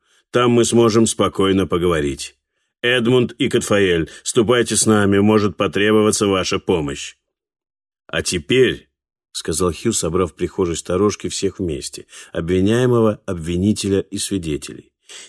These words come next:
"теперь давайте-ка докопаемся до сути дела. Брат Эдмунд,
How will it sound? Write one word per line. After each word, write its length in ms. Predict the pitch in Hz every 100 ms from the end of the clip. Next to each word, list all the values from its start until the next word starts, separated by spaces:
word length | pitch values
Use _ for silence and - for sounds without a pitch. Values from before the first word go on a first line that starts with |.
| -
"теперь 400 | 127 107 175 143
давайте-ка 600 | 123 135 151 143 127 127
докопаемся 840 | 107 - 101 - 110 110 101 107
до 180 | 95 101
сути 380 | - 87 80 87
дела. 500 | 76 69 58 58 - _ _ _ _ -
Брат 460 | 90 131 135 -
Эдмунд, 600 | 131 110 76 71 65 -